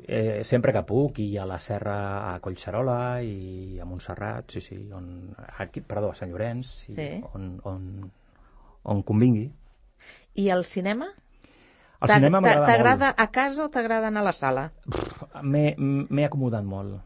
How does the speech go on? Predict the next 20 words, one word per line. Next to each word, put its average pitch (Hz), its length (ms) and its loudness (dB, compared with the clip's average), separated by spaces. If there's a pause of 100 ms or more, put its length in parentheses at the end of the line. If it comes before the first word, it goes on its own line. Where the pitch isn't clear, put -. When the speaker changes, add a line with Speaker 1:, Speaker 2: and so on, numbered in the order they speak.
(100)
Speaker 1:
Ara 120 200 -4
m'agrada 110 380 -4
a 95 40 -10
casa. 90 360 -12 (260)
És - 60 -14
a 104 60 -10
dir, 101 160 -12 (100)
ten-, 123 220 -6 (140)
hi 120 120 -4
ha 123 60 0
tanta 135 260 -4
oferta 120 420 -6
a 120 40 -8
casa 110 300 -8
que, 101 720 -12
que 101 520 -12
realment... 110 560 -8 (720)
Tinc 135 200 2
una 127 160 4
televisió 113 960 -2